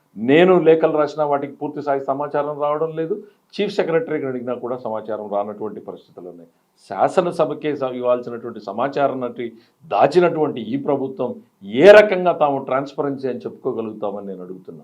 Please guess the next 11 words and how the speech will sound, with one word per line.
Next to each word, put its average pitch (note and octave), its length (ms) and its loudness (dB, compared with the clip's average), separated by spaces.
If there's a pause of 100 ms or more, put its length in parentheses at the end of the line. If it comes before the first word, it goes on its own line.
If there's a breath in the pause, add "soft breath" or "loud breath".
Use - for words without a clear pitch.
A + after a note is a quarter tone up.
ఈ B2+ 80 -2
ప్రభుత్వంలో F3+ 600 4
ఉన్నటువంటిది D3 480 -2
ట్రాన్స్పరెన్సీ C3 640 -6
కాదు. - 280 -4 (460)
Secrecy F#3 460 -2
is D3+ 140 -4
the C3 140 -6
order D#3+ 320 4
of D3+ 220 0
the A2 80 -6